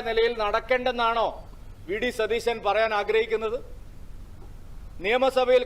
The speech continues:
കാണിച്ചതുപോലെ അന്വേഷണത്തിലും ഒത്തുതീർപ്പ് വേണമെന്നാണോ വി ഡി സതീശൻ ആവശ്യപ്പെടുന്നത്? നിയമസഭയിൽ അടിയന്തര പ്രമേയം പോലും അവതരിപ്പിക്കാതെ മാസപ്പടി കേസ്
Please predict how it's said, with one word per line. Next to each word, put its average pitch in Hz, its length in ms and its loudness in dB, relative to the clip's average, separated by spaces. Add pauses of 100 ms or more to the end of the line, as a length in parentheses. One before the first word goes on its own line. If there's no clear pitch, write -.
കാണിച്ചതുപോലെ 226 720 2 (720)
അന്വേഷണത്തിലും 254 720 2 (140)
ഒത്തുതീർപ്പ് 247 480 2
വേണമെന്നാണോ 247 560 2 (200)
വി 185 140 0
ഡി 233 100 -4
സതീശൻ 220 360 0
ആവശ്യപ്പെടുന്നത്? 220 540 -2 (800)
നിയമസഭയിൽ 240 680 2 (800)
അടിയന്തര 262 440 6
പ്രമേയം 262 380 4
പോലും 247 280 6
അവതരിപ്പിക്കാതെ 220 680 2 (180)
മാസപ്പടി 240 500 0 (100)
കേസ് 214 300 0